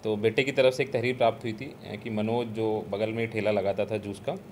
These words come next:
उनसे उनका विवाद था, उसी के द्वारा ये घटना को कारित किया गया और हत्या की गई है। पुलिस ने सभी पहलुओं पर जाँच करी, सीसीटीवीज़ वगैरह दिखवाए। मनोज को जब हम लोगों ने हिरासत में लिया और डिटेल पूछताछ करी।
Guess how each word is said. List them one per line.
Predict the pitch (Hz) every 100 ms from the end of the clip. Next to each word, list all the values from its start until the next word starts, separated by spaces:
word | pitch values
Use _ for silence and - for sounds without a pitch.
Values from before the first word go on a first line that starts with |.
| 107
उनसे | 107 113
उनका | 113 113
विवाद | 104 101 101 123
था, |
उसी | 131 110 117
के | 113
द्वारा | 107 104
ये | 107
घटना | 101 98 104
को | 120
कारित | 151 113 92 101
किया | - 101
गया | 113
और | 156
हत्या | 107 - 98
की | 92 90
गई | 90
है। | 92 107 - - - - - -
पुलिस | 135 139
ने | 151
सभी | 143 135
पहलुओं | 131 117 120
पर | 123 120
जाँच | 110 113
करी, | - 123 127
सीसीटीवीज़ | - 110 117 107 107 107
वगैरह | 107 107
दिखवाए। | 104 104 110 117
मनोज | 110 107 110
को | 139 185 110
जब | 107
हम | 107
लोगों | 107 107 110
ने |
हिरासत | 107 101 95 104
में | 110
लिया | 107 110
और | 101 104
डिटेल | 104 113 107
पूछताछ | 107 104 104 104
करी। | 107